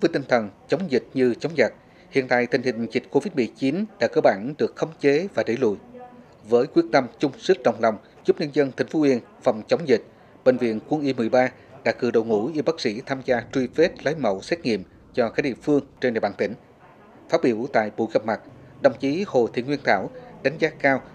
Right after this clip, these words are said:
và cảm ơn sự quan tâm, giúp đỡ đắc lực của Bệnh viện Quân y mười ba đã về chi viện cho tuyến đầu chống dịch. Cán bộ chiến sĩ không quản ngại vất vả, khó khăn, chấp nhận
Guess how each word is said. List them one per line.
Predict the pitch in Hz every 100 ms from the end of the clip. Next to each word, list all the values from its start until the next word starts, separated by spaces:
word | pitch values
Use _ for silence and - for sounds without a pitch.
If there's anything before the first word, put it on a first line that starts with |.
| - -
và | 110
cảm | - 151
ơn | 143 123
sự | - 113 -
quan | 135 131
tâm, | 127 -
giúp | -
đỡ | 123 95 -
đắc | 170
lực | 123 - - -
của | 110 92 120
Bệnh | - 107
viện | 117 104 -
Quân | 135
y | 123 110
mười | 101
ba | 120 113 - - - -
đã | 120
về | 131 107 -
chi | 143
viện | 127 104 104
cho | 120 110 -
tuyến | 151
đầu | 156 160
chống | 143
dịch. | 143 - - - - - -
Cán | 147
bộ | 165
chiến | - 165
sĩ | 131 107 -
không | - 127 120
quản | 120 101 131
ngại | 95 -
vất | - -
vả, | 95 87
khó | 147
khăn, | 151 139 120 - - -
chấp | 165 -
nhận | 117